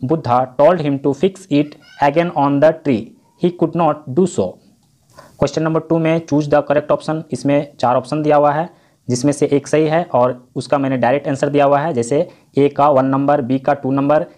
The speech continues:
इस प्रकार से आप यहाँ देखकर अपने बुक में टिक लगा सकते हैं। क्वेश्चन नंबर थ्री में दिए हुए वर्ड से आपको चुनकर यहाँ पे भरना है, तो इसका मैंने डायरेक्ट आंसर दे दिया है। आप यहाँ पे देखकर अपने बुक में भर सकते हैं। और क्वेश्चन नंबर फ़ोर में भी मैंने डायरेक्ट आंसर दिया हुआ है।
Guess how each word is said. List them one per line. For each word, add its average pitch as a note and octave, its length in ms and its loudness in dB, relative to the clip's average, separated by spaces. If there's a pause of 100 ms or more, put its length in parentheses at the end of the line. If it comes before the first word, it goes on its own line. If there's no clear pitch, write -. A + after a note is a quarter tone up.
(140)
इस - 100 -6
प्रकार C#3+ 280 0
से E3 160 -2
आप C#3 240 0
यहाँ C3+ 200 -4
देखकर D#3+ 340 0 (160)
अपने C3+ 220 0
बुक C3+ 180 -2
में D#3+ 80 -2
टिक C#3 160 -4
लगा C3+ 120 2
सकते C#3+ 260 -6
हैं। F3 140 -2 (540)
क्वेश्चन D3+ 240 -2
नंबर F3 220 0
थ्री E3+ 200 0
में F3 280 -2 (380)
दिए E3 280 2
हुए F3 120 4
वर्ड D#3+ 200 4
से F3 160 0
आपको D#3+ 280 0
चुनकर E3+ 360 0
यहाँ D3+ 140 -2
पे E3+ 80 0
भरना C#3+ 300 -2
है, F3 100 -2
तो E3+ 120 -4
इसका C#3 160 -2
मैंने D3+ 140 0
डायरेक्ट C3+ 280 0
आंसर D#3+ 180 -6
दे D#3+ 120 0
दिया E3 180 0
है। A3 100 -6 (280)
आप C3 200 0
यहाँ C#3 160 -2
पे D#3 160 0
देखकर D3+ 400 0 (300)
अपने D3+ 200 -2
बुक D3 180 -2
में D#3+ 100 0
भर D#3 100 0
सकते - 280 -4
हैं। G#3+ 400 -6
और B2+ 160 2
क्वेश्चन C3+ 280 -4
नंबर D3 200 0
फ़ोर D#3 220 -2
में E3 100 0
भी E3+ 60 2
मैंने D#3+ 200 0
डायरेक्ट C#3 240 2
आंसर D#3 200 -2
दिया D#3+ 160 2
हुआ D#3+ 160 2
है। F#3+ 140 -2